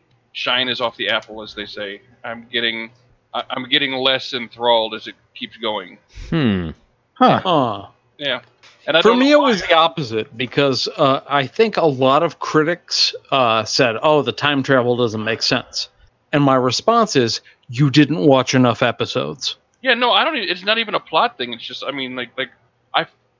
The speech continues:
Speaker 1: I feel like there's too much filler going on there. They're, they have too much, too many episodes to fill out. I think this is perfect as a movie, or maybe as, like, a, you know, a, a six, seven, eight series, uh, you know,
Speaker 3: Like a
Speaker 1: arc,
Speaker 3: mini
Speaker 1: but I
Speaker 3: series?
Speaker 1: think, yeah, but I, I think there's,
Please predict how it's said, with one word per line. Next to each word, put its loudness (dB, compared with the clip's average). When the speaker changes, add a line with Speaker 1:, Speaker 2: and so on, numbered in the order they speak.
Speaker 1:
I -2
feel -2
like 2
there's -4
too -10
much -4
filler -4
going -4
on 0
there. -2
They're, 0
they -2
have -2
too -12
much, -4
too -8
many -2
episodes -6
to -18
fill -6
out. 0
I 2
think -8
this -10
is -12
perfect -4
as 0
a -6
movie, -10
or -4
maybe -2
as, -2
like, -6
a, -6
you -12
know, -8
a, -8
a -6
six, -6
seven, 0
eight -4
series, -6
uh, -6
you -10
know, -8
Speaker 3:
Like -4
a 0
Speaker 1:
arc, 2
Speaker 3:
mini -8
Speaker 1:
but 4
I 4
Speaker 3:
series? -2
Speaker 1:
think, -18
yeah, 2
but -4
I, -2
I -2
think -10
there's, -8